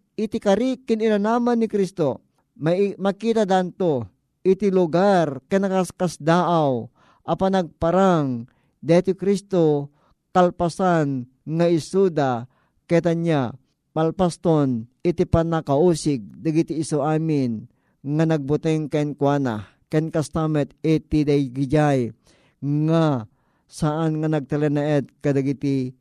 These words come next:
bilbilin na. Wen gayem, detoy iti masapol nga sakbayan ta. Tapno ti kasta ket itata ta si bibiyag ta pay gayem, sakbay nga umay kanya ta iti papatay,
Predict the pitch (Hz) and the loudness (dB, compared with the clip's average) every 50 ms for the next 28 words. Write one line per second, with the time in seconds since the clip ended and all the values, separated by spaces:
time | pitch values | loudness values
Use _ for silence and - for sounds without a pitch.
0 | _ _ _ _ - 127 151 147 143 135 131 147 139 143 139 131 131 123 117 107 | _ _ _ _ -6 -2 0 0 2 0 0 0 0 0 0 0 -2 -2 -4 -6
1 | - - 117 139 151 160 160 165 165 156 160 156 147 147 143 139 131 127 135 139 | -8 -6 -2 2 4 6 4 4 4 4 4 4 4 6 4 4 2 0 -4 -8
2 | - _ _ _ _ _ _ - 127 165 190 196 - 220 226 233 233 220 - 170 | -14 _ _ _ _ _ _ -2 0 2 2 2 2 4 4 4 4 4 2 -2
3 | 175 - 180 165 160 156 147 - 185 190 190 185 - 190 185 185 185 180 165 160 | -2 0 0 -2 -2 -2 -2 -2 -2 -2 -2 0 0 2 4 4 4 2 0 0
4 | 165 156 147 139 127 - - 160 - 143 139 139 156 156 156 156 147 139 123 - | -2 -2 -2 -2 -2 -4 -6 -6 -6 -6 -4 0 0 2 2 2 0 -2 -2 -6
5 | 110 92 92 110 _ _ _ _ _ _ _ _ _ _ - 170 175 180 220 214 | -8 -10 -10 -14 _ _ _ _ _ _ _ _ _ _ -2 -2 0 0 0 0
6 | 185 214 185 202 185 170 - - - 185 190 196 208 208 196 - - 190 175 170 | 0 2 2 2 2 0 -2 -4 -2 0 2 2 2 0 -2 -2 -2 0 0 0
7 | 160 _ _ _ _ - 170 175 - 185 175 - _ - 214 214 220 220 185 - | 0 _ _ _ _ -6 -4 -2 0 -2 -2 -2 _ -2 -2 -2 -2 -4 -4 -2
8 | 185 170 170 165 156 143 165 165 156 143 - - 170 170 170 - 185 180 180 170 | -2 0 0 0 0 0 -2 -2 -2 -2 -4 -4 -4 -2 -2 0 0 0 0 2
9 | 165 160 151 160 156 156 156 160 160 156 135 - _ _ _ _ _ _ _ - | 2 2 2 2 2 0 0 -2 -6 -8 -10 -14 _ _ _ _ _ _ _ -8
10 | - 185 175 160 160 170 202 214 220 233 220 202 190 190 190 196 208 220 208 202 | -2 -2 -2 -2 -2 0 2 2 2 2 0 0 -2 -2 0 0 0 0 0 0
11 | 185 180 180 180 190 202 202 202 - 202 190 196 - 190 165 170 170 180 160 156 | 0 0 0 -2 -2 -2 -2 -2 0 -2 -2 -2 -2 -4 -6 -6 -4 -6 -6 -4
12 | - 156 156 151 151 147 151 147 143 | -2 0 0 2 2 0 -2 -4 -10